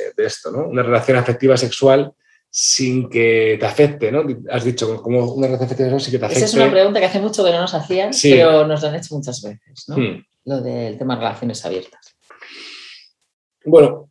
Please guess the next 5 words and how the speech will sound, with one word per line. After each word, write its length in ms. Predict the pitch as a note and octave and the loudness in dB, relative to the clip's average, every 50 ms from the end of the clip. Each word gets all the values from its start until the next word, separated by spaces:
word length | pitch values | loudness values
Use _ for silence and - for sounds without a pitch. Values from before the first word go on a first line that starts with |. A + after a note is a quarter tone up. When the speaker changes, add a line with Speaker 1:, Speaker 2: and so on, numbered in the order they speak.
| _ - | _ 0
Speaker 1:
una 180 | G3 G3+ A3 | 2 4 4
relación, 720 | A3+ A#3+ G#3+ F#3+ F3 F3 - G#3+ G3+ F#3+ F3+ G3 A#3+ - - _ - - _ _ _ _ _ _ - | 6 6 4 4 2 2 2 4 4 4 4 0 -4 -8 -14 _ -20 -20 _ _ _ _ _ _ -4
eh, 1200 | C3+ B2+ B2+ B2 A#2+ A#2+ A#2 A2+ A2+ A2+ A2+ A2 G#2+ G#2 G2+ G2+ G2 G2 G2 F#2+ F#2+ F#2 F2+ - _ _ _ - | -2 0 2 2 2 2 2 2 2 2 2 0 0 -2 -2 -4 -4 -4 -6 -6 -8 -8 -10 -12 _ _ _ -8
una 200 | - A#2+ C3 D3 | -4 0 2 2
relación 720 | C#3+ D3+ C#3+ B2 A#2+ - D3 D3+ D3+ D#3 D#3 D#3 D#3 - | 2 2 0 0 0 2 2 4 4 4 2 -2 -6 -12